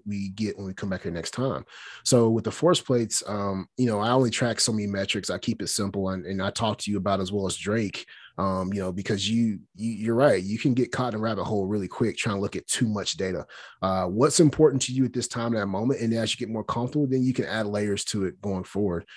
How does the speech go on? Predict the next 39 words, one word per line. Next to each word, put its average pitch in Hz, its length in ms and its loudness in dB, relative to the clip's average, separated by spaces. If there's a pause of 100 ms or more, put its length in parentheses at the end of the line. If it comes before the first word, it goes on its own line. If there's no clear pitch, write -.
(260)
Um, 98 240 0
for 110 160 -2
me, 131 240 8
I 123 60 8
keep 139 220 2
it 123 60 0
simple. 123 580 -2
Um, 104 220 0
I 110 60 0
look 120 240 0
at, 104 100 -2
you 110 80 -2
know, 101 160 -2
'cause 104 160 -6
we 110 80 0
do 113 120 0
counter 113 200 0
movement 110 260 0
jumps. - 380 -4
So - 160 -6
we 104 60 0
look 104 120 -4
at - 60 -6
M 104 140 -4
R 101 160 0
S - 160 0
I, 95 220 2
we 98 80 -2
look 98 120 -6
at 90 80 -6
jump 95 260 -4
height, 95 280 -2
time 92 200 -4
to - 20 -6
take 92 260 -4
off, 95 240 -2
peak 101 140 -4
propulsive 98 440 -4
power, 92 400 2